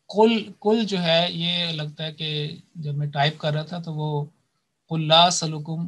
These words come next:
वो ज़हन में था, तो ये, ये type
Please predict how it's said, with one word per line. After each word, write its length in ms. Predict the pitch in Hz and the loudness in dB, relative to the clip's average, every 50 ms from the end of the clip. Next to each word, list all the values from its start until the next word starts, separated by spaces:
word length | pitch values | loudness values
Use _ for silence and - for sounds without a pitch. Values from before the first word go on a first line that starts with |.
| 170 156 | -6 -6
वो 220 | 147 160 170 170 165 | -4 -2 -2 -2 -2
ज़हन 220 | 151 151 156 156 | -2 -2 -2 -2
में 160 | 160 156 151 147 | -2 -2 -4 -4
था, 140 | 151 151 175 | -4 -4 -4
तो 400 | 175 - _ _ _ _ - 160 | -4 -8 _ _ _ _ -10 -6
ये, 200 | 151 151 147 147 147 - - | -2 -2 0 -2 -2 -6 -8
ये 760 | 170 151 147 147 147 151 147 147 151 165 165 - - - - - - | -4 -2 0 2 2 2 2 2 0 0 -2 -6 -8 -10 -12 -4 2
type 240 | 147 143 143 143 | 4 4 6 6